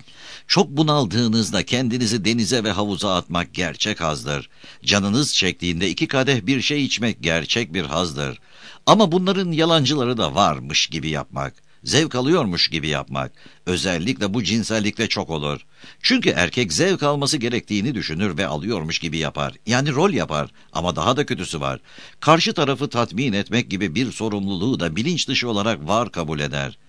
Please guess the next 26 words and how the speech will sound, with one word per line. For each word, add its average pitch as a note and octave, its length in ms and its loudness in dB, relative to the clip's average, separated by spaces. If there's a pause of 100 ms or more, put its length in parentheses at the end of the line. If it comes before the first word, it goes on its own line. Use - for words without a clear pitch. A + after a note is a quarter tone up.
(400)
Yani F#3 300 6
kendisini E3 540 0
değil, C#3 200 0
karşı A#2 360 0
tarafı E2 340 -4
tatmin F#2 420 0
etmek D#2+ 360 -4
gibi F2+ 240 -2
bir G2+ 120 0
mantığa E2+ 540 0
bürünür. C#2+ 420 -6 (380)
Bu G3 140 0
da G#3 80 4
kendinden A2+ 600 2
fedakarlık F2+ 680 0
etmek F2 400 -2
değildir. D#2+ 420 -4 (100)
Kendini F2 460 -2
vermektir, E2+ 600 -2
kendini G2 460 -2
bitirmek, F2+ 500 -4
kendini B2 420 0
yok A#2 220 -2
etmektir. C#2+ 680 -6 (680)
Neden F3+ 380 4
böyle? F2 400 2